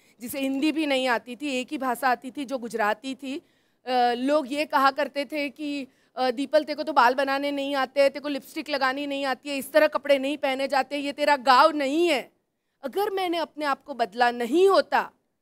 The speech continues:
तो शायद मैं ये चीज़ें एक्सपीरियंस नहीं कर पाती। तो अपने आप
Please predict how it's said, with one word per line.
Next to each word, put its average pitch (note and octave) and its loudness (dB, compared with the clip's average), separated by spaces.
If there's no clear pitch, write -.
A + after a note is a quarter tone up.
तो E4+ -14
शायद C4+ -4
मैं C4 -6
ये C4 -8
चीज़ें A#3+ -8
एक्सपीरियंस A#3+ -10
नहीं G#3 -14
कर G3 -12
पाती। F#3+ -16
तो A#3+ -14
अपने A#3+ -16
आप G#3 -12